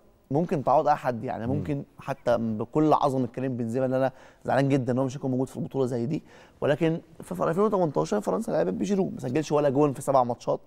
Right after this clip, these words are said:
Speaker 1: ولكنها كسبت البطولة
Speaker 2: صح.
Speaker 1: بوجود امبابي ووجود جريزمان.
Speaker 2: مم.
Speaker 1: آه، تقدر تتكلم عن غياب كيم بيمبي، ولكن في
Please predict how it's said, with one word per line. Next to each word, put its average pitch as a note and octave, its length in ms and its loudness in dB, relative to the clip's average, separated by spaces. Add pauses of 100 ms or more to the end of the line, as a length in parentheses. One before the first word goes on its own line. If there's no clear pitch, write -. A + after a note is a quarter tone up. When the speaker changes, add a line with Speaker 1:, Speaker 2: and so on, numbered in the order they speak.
(300)
Speaker 1:
ولكنها C3+ 260 -2
كسبت C#3 260 -4
البطولة A#2+ 380 0
Speaker 2:
صح. - 60 -6
Speaker 1:
بوجود C3 240 0
امبابي A#2+ 320 0
ووجود C#3+ 240 0
جريزمان. C3 380 -2 (140)
Speaker 2:
مم. G#2 200 -4 (480)
Speaker 1:
آه، A#2+ 140 4
تقدر D3 280 2
تتكلم D3 300 2
عن D3+ 120 2
غياب C#3 180 2
كيم D3+ 240 -2
بيمبي، D3 320 0
ولكن A2+ 280 -8
في C3+ 400 -2